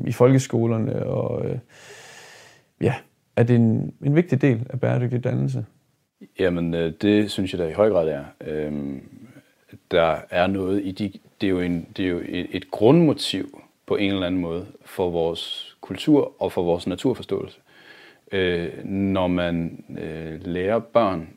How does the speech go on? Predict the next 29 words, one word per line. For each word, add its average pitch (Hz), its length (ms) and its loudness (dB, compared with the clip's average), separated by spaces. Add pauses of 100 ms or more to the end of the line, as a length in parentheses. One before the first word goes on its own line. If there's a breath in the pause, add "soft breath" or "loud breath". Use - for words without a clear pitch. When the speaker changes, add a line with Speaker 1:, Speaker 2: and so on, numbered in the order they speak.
(140)
Speaker 2:
at, - 480 -6 (640 loud breath)
øh, 78 460 -6 (120)
der 95 80 -2
findes 95 640 0
en, 85 420 -2 (220)
øh, - 380 -4 (680 soft breath)
en 95 160 -2
Gud, 135 280 4 (300)
som 87 480 -4
på 107 80 0
en 135 100 2
eller 117 120 4
anden 104 140 2
måde 101 400 2
er, 85 300 0 (580 soft breath)
øh, 87 200 -6 (120)
ikke 127 260 2
er 85 140 0
en 90 100 -4
trans-, 98 360 -2
en 95 100 -4
transcendent 107 480 2
Gud, 107 160 0
der - 60 2
ikke 127 260 0 (140)
er 95 200 2 (140)
af 87 120 -4
denne 107 260 0
verden, 98 300 -2